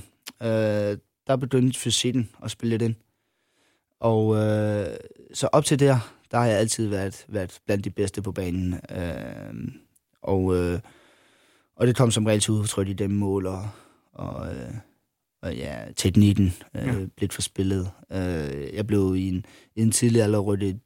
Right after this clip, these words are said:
Speaker 1: et, et, en ordren op i, i de her, der man kalder unionsfodbold.
Speaker 2: Ja.
Speaker 1: Øh, skulle, skulle, skulle spille med, med dem, der var et år ældre, ikke? Øhm, faktisk en, en nuværende, øh, hvad kan man sige,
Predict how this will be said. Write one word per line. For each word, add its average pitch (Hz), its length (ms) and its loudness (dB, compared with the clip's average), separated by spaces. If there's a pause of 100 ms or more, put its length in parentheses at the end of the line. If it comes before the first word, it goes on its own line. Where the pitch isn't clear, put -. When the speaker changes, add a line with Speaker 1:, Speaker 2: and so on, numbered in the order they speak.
Speaker 1:
et, - 240 -10
et, 101 260 -14
en 104 160 -4
ordren 104 360 -2
op 101 240 -4
i, 101 120 -6
i - 140 -8
de 110 160 -4
her, 98 80 0
der 104 80 -4
man 98 140 -2
kalder 98 180 0
unionsfodbold. 101 840 2 (160)
Speaker 2:
Ja. 135 100 -2 (1200)
Speaker 1:
Øh, 98 60 -2
skulle, 101 260 -4
skulle, 101 380 -4
skulle - 240 -8
spille 107 260 2
med, 101 160 4
med 95 140 0
dem, 101 140 0
der 98 60 0
var 95 100 0
et 101 60 -2
år 104 160 2
ældre, 110 320 4
ikke? 139 120 2 (1300)
Øhm, 98 480 -2 (160)
faktisk 98 320 0
en, 95 200 2 (100)
en 110 80 2
nuværende, 104 520 4 (640)
øh, - 240 -14 (800)
hvad 107 140 -8
kan 98 60 0
man 95 60 0 (100)
sige, - 20 -2